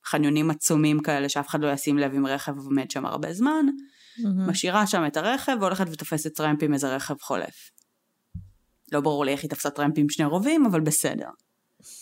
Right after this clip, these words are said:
Speaker 2: שאלה טובה.
Speaker 1: סבבה. אמ,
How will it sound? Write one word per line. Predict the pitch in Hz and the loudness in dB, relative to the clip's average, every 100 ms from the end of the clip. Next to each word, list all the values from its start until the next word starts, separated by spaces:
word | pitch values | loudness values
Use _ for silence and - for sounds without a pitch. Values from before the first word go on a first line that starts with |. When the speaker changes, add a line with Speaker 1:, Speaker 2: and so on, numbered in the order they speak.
| - _ _ - - - - | -20 _ _ -16 -16 -16 -12
Speaker 2:
שאלה | 175 170 | -8 -8
טובה. | - 147 139 - | -4 -6 -6 -12
Speaker 1:
סבבה. | - 147 - - - _ - - - - _ _ _ _ _ _ _ _ _ _ _ _ _ _ _ _ - - - - - _ _ - - - - _ _ _ _ _ _ _ - | -14 -10 -10 -10 -18 _ -20 -20 -20 -20 _ _ _ _ _ _ _ _ _ _ _ _ _ _ _ _ -10 -10 -12 -18 -20 _ _ -20 -20 -20 -20 _ _ _ _ _ _ _ -6
אמ, | 170 170 165 165 165 160 165 160 | -4 -2 -2 -4 -4 -6 -6 -6